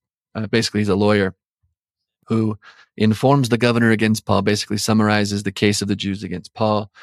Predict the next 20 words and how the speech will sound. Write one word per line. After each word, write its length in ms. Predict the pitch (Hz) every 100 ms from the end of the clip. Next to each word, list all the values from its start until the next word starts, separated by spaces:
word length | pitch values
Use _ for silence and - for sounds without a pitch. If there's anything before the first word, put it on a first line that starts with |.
| - -
Paul 260 | 117 113
is 160 | 107 110
then 140 | 107
allowed 420 | 107 104 104 104 -
to 460 | 104 104 101 101 _ _
dispute 460 | - 95 - 123 151 _ _ _ -
them, 300 | 120 135 175 _ _
and 440 | 104 104 101 107 - _ _
he 140 | - 113
says 220 | 113 107
in 80 | 104
verse 200 | 101 -
ten, 200 | - 104
"To 100 | -
cheerfully 580 | - - 135 - 117 110
answer 320 | 120 120 117
for 180 | - 113
myself." 640 | 107 107 - 120 156 - - - - - - - -
<laughs> 120 | - - - - 120 _ 120
And 260 | 117 120 101